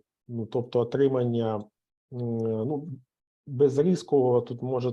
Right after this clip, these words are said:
навіть даже в лапках можна все ж таки, е, в-, взяти прибутка шляхом одночасного укладання кількох угод. Ну, от, м,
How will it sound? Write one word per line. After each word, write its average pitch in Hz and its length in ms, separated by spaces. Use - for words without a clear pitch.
навіть 120 320
даже 117 240
в 117 60
лапках 120 480
можна 113 340
все 101 300
ж - 140
таки, 107 320
е, 120 540
в-, 110 640
взяти 110 640
прибутка 131 560
шляхом 123 380
одночасного 123 640
укладання 127 500
кількох 123 420
угод. 165 340
Ну, 151 100
от, 139 240
м, 139 140